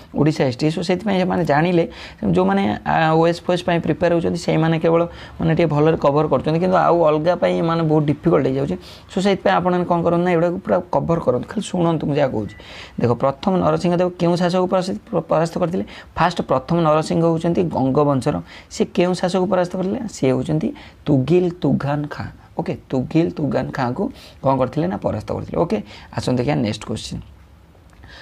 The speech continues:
ଜଗନ୍ନାଥ ମନ୍ଦିର ଯେଉଁ ଅଛି, ଜଗନ୍ନାଥ ମନ୍ଦିରର ଉଚ୍ଚତା କେତେ? ଓକେ, ଉଚ୍ଚତାରେ କେତେ ମିଟର?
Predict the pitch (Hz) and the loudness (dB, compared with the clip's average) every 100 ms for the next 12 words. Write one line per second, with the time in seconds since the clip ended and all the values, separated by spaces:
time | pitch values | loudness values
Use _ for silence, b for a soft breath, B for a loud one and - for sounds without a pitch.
0 | B - 143 139 180 208 185 160 135 139 | B -2 0 2 2 2 2 2 2 2
1 | 131 135 170 147 131 160 180 180 170 165 | 0 0 -2 2 2 2 2 2 2 2
2 | 175 165 - 135 120 113 - - - - | 4 2 2 0 0 -4 -10 -16 -20 -12
3 | 160 160 B B B 143 - 185 190 202 | -4 -4 B B B -6 -2 -2 -2 -2
4 | - 170 - 185 135 117 - 113 | -4 -4 0 2 2 0 -2 -2